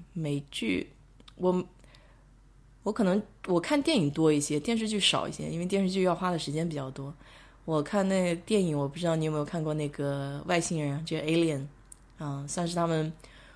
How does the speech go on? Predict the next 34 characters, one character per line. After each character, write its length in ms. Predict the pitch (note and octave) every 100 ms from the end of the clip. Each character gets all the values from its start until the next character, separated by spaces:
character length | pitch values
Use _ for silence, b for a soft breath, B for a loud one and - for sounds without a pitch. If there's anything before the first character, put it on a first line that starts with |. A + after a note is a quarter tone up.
| B
我 100 | F3
觉 140 | F#3
得 100 | G3+
很 160 | G3+ E3+
精 180 | F3 F#3
彩 160 | F3+
啊。 300 | D3 C#3+ D3 - - - - - - - - - - - - -
就 140 | E3
是 480 | - D#3+ D3 C#3 - - - -
他 100 | E3
们 140 | D#3
从 260 | D3+ D#3 D3+
造 260 | - - D3
型 240 | D3 C#3+
上 200 | D#3 D3+
啊， 200 | C#3+ C#3
从 240 | C#3 D3
这 120 | D3 D#3
种 180 | C#3
故 160 | C3+ E3+
事 140 | D3+
情 180 | C#3+ D#3
节 160 | F3 D3
上 260 | E3 D3+ - B B B B
讲 200 | - D#3
那 100 | D#3
部 100 | D#3+
片 200 | D3+ F3
子 60 | D3+
都 220 | D#3 D#3
特 160 | D3+ E3+
别 100 | D3+
好 100 | D3
看， 300 | - D#3